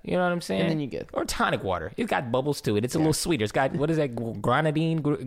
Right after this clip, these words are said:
Speaker 1: how do you pronounce that? Yeah, it's got a little jump
Speaker 2: Something.
Speaker 1: in it. Yeah, get you going, right? So then he f-, finishes his statement and says,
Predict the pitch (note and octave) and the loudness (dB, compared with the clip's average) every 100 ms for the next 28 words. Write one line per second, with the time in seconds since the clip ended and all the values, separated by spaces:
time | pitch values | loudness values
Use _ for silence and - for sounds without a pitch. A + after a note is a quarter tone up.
0 | E3 E3 D#3 D#3+ D#3 D#3 F3 F3 F#3 C#3 | -2 0 -2 0 0 0 -2 -2 -2 -4
1 | - - - - E3+ E3 D#3 C#3 B2+ A#2+ | -4 -12 -10 -4 2 2 2 -2 -8 -2
2 | C3+ F3 C3+ F#2 - F#3+ D3+ E3+ D#3 E3 | 2 4 2 -2 0 0 2 0 -2 0
3 | D3+ G2+ A2+ C3 - - - - - E3+ | 2 2 0 0 -4 -18 -18 -8 -2 2
4 | A3 G3 - E3+ - D#3+ D3 C#3 - - | 4 2 0 -4 0 0 0 -2 -4 -6
5 | A#2+ A#2 G#2 G#2 - G#2+ | -4 -2 0 0 2 0